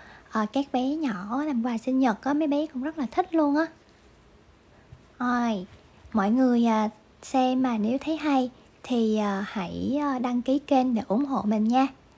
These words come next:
để mình có thêm động lực ra những, ờ, sản phẩm mới để, ờ, hướng dẫn các bạn. Mọi người có thắc mắc gì thì hãy để lại bình luận, mình sẽ, à, giải đáp thắc mắc của các bạn trong phạm vi hiểu biết của mình nha.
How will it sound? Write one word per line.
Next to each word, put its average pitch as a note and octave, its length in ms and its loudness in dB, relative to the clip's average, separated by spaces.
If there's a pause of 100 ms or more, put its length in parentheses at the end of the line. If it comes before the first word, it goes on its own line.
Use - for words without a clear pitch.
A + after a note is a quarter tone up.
(240)
để - 140 0
mình B3 180 4
có B3+ 140 -2
thêm C4 500 2
động G3+ 260 -4
lực G#3+ 160 4 (460)
ra A#3+ 180 2
những, A#3 320 0
ờ, C4 440 0
sản A3+ 280 -4 (100)
phẩm F#3+ 300 -2
mới C4+ 280 0 (300)
để, G#3 380 -2
ờ, D4 140 0
hướng C#4+ 220 0
dẫn B3+ 180 -2
các D#4 200 -4
bạn. F3+ 280 -2 (2250)
Mọi G3+ 140 -4
người B3 180 2
có C#4+ 140 -4
thắc F4 180 -12 (100)
mắc - 140 -20
gì B3+ 280 4
thì B3+ 80 -2
hãy G#3+ 180 -2
để A3+ 160 2
lại C#4 180 -2
bình A3+ 200 2
luận, G3 220 0 (420)
mình A3+ 200 4
sẽ, G3 280 0
à, D4 100 2
giải A#3 240 0
đáp C#4+ 240 -2
thắc E4+ 220 -10
mắc F4+ 180 -8
của G#3+ 100 -4
các D#4+ 260 -6
bạn F#3+ 300 -4
trong B3+ 200 -4
phạm A3 220 -4
vi B3+ 100 2
hiểu G#3 200 -4
biết D#4+ 200 0
của - 140 -8
mình B3+ 200 0
nha. B3 240 2